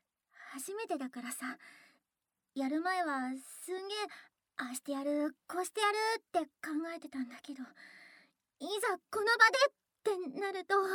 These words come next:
え、えー、ちょっとね。あ、でもでも、やらせていただきますので、どうぞ、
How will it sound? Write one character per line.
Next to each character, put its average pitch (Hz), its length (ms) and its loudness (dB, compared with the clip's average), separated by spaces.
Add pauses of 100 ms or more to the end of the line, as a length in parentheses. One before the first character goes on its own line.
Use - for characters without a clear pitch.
(920)
え、 311 60 -4
え 302 40 -6 (460)
ー、 277 40 -2
ち - 1500 -10
ょ - 0 -
っ 740 200 4 (380)
と 554 80 -4
ね。 453 80 -6 (1200)
あ、 427 60 -10
で - 20 -8
も - 80 -14
で 539 720 4
も、 - 640 -8
や 427 60 6
ら 440 140 8
せ 554 140 4
て 523 200 6
い - 20 -8
た 523 120 4
だ 494 100 2
き 440 140 0
ま 440 80 6
す 427 160 2
の 320 100 4
で、 285 180 0 (840)
ど 262 100 -6 (180)
う 269 60 -6
ぞ、 262 100 -10